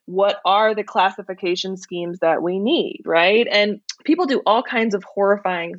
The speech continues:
things to their collections according to modern standards at the time. So, like, Samuel Pepys was one of the people who was, you know, a, <laughs> in addition to being the notorious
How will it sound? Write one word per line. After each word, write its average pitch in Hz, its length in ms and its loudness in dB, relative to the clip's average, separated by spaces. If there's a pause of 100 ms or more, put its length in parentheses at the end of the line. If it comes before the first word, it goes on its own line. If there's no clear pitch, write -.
things 190 360 0
to 175 100 -2
their 165 180 0
collections 175 960 0
according 175 440 2
to 175 100 -8
modern 160 380 -2
standards 196 520 2
at 147 100 -4
the 135 80 -4 (100)
time. 127 320 -4
So, 175 280 4 (420)
like, 196 180 2
Samuel 214 380 2
Pepys 185 380 -2
was 165 120 0
one 170 140 0
of 165 60 -2
the 160 120 -2
people 165 460 0
who 165 120 -2
was, 156 440 -2 (140)
you 196 100 2
know, 123 240 4
a, 143 200 4 (120)
<laughs> - 520 -2
in 208 100 2
addition 247 300 2
to 226 60 4
being 202 300 2
the 185 100 4
notorious 190 800 0